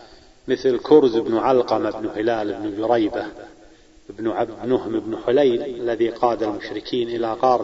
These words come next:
ثور، حيث انتهت آثار المصطفى صلى الله عليه وسلم.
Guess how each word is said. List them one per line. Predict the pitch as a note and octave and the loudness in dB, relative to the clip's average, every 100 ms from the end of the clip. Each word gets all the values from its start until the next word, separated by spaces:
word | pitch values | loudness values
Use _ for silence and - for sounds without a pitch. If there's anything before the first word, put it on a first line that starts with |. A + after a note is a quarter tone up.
| B2+ | 0
ثور، | C#3 B2+ G2+ C3+ - C#3 A#2+ - - | 0 0 -2 -10 -14 -20 -20 -20 -20
حيث | - A2+ - | -8 -6 -4
انتهت | A2 C#3+ A#2+ A2+ | -2 0 0 -2
آثار | B2 A#2 B2 A#2 G#2+ | -6 -2 0 2 0
المصطفى | A2+ A2 A#2+ G#2 A#2+ | -4 -4 -4 -2 -4
صلى | A#2 G#2+ | -4 -4
الله | A2 G2 | -2 -4
عليه | G2+ G#2 | -4 -6
وسلم. | F#2+ F#2 - A2 G2 | -6 -4 -2 -2 -4